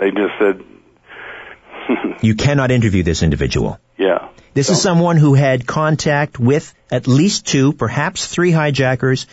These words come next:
Speaker 2: prior to the nine eleven attacks, had repeated meetings with them, and the inquiry was told by the F B I, by Dick Cheney, "Don't you dare speak to this individual."
Speaker 1: That's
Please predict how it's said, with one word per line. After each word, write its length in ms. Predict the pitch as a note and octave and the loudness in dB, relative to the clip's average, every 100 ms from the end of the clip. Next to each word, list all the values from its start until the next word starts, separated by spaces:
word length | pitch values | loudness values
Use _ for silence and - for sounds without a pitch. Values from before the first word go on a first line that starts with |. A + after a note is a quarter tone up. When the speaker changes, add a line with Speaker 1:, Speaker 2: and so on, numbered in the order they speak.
| _ _ | _ _
Speaker 2:
prior 220 | C#3 E3 | -4 -2
to 60 | E3+ | 0
the 80 | |
nine 180 | D3+ C#3 | 0 2
eleven 240 | B2+ A#2 G#2 | 0 0 0
attacks, 380 | - G#2 A#2 - - - | 0 -2 -2 -10 -20 -6
had 160 | B2+ | -2
repeated 440 | A#2+ A2 F3 A3+ G3 | 0 0 0 4 4
meetings 400 | G3 F3 C#3 G2 | 4 4 4 2
with 160 | F2+ | 0
them, 320 | F2 D#2+ A#2+ - - _ - _ _ _ _ | 0 0 -2 -6 -20 _ -20 _ _ _ _
and 140 | B2 B2+ | 0 2
the 140 | B2+ | 2
inquiry 500 | A#2+ D3+ E3+ F3+ E3 | 2 0 0 2 2
was 180 | C#3+ - | 2 0
told 520 | D#3 D3 D3 C#3 - _ | -2 0 2 0 -4 _
by 160 | B2 C3+ | -2 2
the 200 | C#3 C#3 | 2 2
F 140 | C#3 | 0
B 180 | C3+ C3+ | 0 2
I, 280 | B2+ C3 B2+ | 2 0 0
by 200 | B2+ B2 | 0 0
Dick 160 | B2 | -2
Cheney, 420 | - B2+ C3 C3 - _ _ | -2 2 4 2 -2 _ _
"Don't 280 | A2+ A2 - | 0 0 2
you 120 | G2+ | 0
dare 340 | F#2 A2+ A2+ | 2 2 2
speak 280 | A2 - G#2+ | 0 -2 -2
to 60 | D#2+ | 0
this 160 | D#2 | 0
individual." 600 | D2 C#2+ B1+ B1 B1 - - _ _ _ _ _ _ _ _ _ A2+ | 0 0 -2 -6 -8 -10 -16 _ _ _ _ _ _ _ _ _ -2
Speaker 1:
That's 240 | A2+ | 0